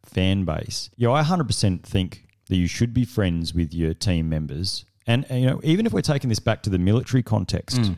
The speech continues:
Speaker 1: you know, corporal should be friends with their, with their section. I know this might go a little bit against maybe perhaps what they, what they teach now in the army. But I, I believe that you should be friends with these people because you're gonna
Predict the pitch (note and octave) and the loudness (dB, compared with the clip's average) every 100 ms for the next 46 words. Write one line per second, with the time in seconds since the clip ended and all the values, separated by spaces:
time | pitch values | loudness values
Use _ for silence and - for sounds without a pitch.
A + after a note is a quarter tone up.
0 | - G#2 F#2+ F#2 - A#2 B2 A2+ - G2 | -4 0 2 2 2 0 0 -2 -2 -2
1 | F#2+ - G#2 G#2 G2 F2+ F2+ E2+ F2 _ | -2 0 2 2 0 0 2 0 0 _
2 | _ _ - _ - G#2+ F2+ F2+ F2+ F2 | _ _ -20 _ -4 0 2 2 4 2
3 | F2+ - A#2+ B2+ - F2+ F2 F#2+ F2+ G2+ | 0 0 0 0 0 0 2 2 2 2
4 | F#2 D#2+ E2+ E2 G#2+ G2+ E2 E2 D#2 - | -2 0 0 2 2 0 0 -2 -4 -10
5 | - _ - F2+ F2 E2 D#2 - - D#2+ | -16 _ -8 -2 0 0 -2 -4 -2 0
6 | A2 - - G2 F#2 E2 - F2 E2 D#2 | -2 -2 -4 -2 -2 -2 -2 -4 -2 -2
7 | - F#2 - F#2 E2 E2 - E2+ D#2 E2+ | -2 -4 -2 -4 0 -2 -2 -4 -2 0
8 | F2 E2+ D#2+ - _ _ _ _ - G#2+ | 0 -2 -4 -8 _ _ _ _ 0 0
9 | C3 C3+ A#2+ F2+ E2+ E2 E2 - F#2 E2+ | 2 2 4 2 2 0 -4 -2 -2 0
10 | D#2+ - _ G2+ G#2+ - - - - - | -2 -4 _ -2 0 0 -6 -10 -10 -14
11 | - G2 E2+ F2 D#2+ - E2+ - F2 D#2+ | -6 -2 2 2 2 2 0 0 0 -2
12 | - E2 E2+ F#2 | -2 -2 0 -2